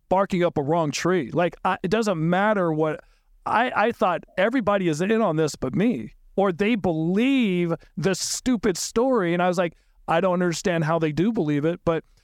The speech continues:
at that point, I knew that our family was breaking up when Summer was like, I knew that Summer was on a side that I wasn't on when she said, "I don't," so in my mind, I thought,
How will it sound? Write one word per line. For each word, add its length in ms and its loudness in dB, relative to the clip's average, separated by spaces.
at 120 -2
that 200 0
point, 320 -2
I 100 2
knew 220 0
that 140 0
our 120 0
family 320 0
was 120 -2
breaking 380 0
up 160 0
when 80 -2
Summer 240 0
was 100 0
like, 180 -2
I 120 2
knew 160 2
that 180 -2
Summer 360 0
was 200 2
on 140 0
a 60 0
side 420 0
that 120 0
I 140 2
wasn't 300 -2
on 180 0
when 120 -2
she 140 -2
said, 380 0
"I 180 2
don't," 220 0
so 380 -2
in 140 0
my 160 0
mind, 320 2
I 40 2
thought, 300 -2